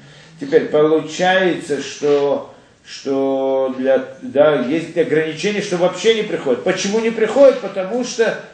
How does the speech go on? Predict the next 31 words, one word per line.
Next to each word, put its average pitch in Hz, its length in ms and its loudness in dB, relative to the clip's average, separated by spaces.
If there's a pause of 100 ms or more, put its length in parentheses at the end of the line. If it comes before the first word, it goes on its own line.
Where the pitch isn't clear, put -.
почему 208 340 2
было 226 200 6
так 226 220 -2
установлено? 226 640 4
Потому 190 440 -4
что 196 140 -4
если 185 240 -2
это 170 140 -4
придет, 170 680 0
это 156 240 0
только 156 320 -4
принесет 147 500 -8
боль, 180 360 -2 (220)
разрушение, 139 760 -4
а 139 140 -8
не 139 140 -6
это, 104 280 -4
да? 175 320 0 (480)
То 160 120 6
есть, 131 260 2
если 139 240 -8
мы - 80 -10
сказали, 156 360 2
что 131 200 -10
жизнь 151 380 -8
это 147 280 2
постижение, 131 840 -6
человек, 135 580 -2 (580)
который 147 260 -2
кушает 147 420 -6
колбасу, 131 760 -4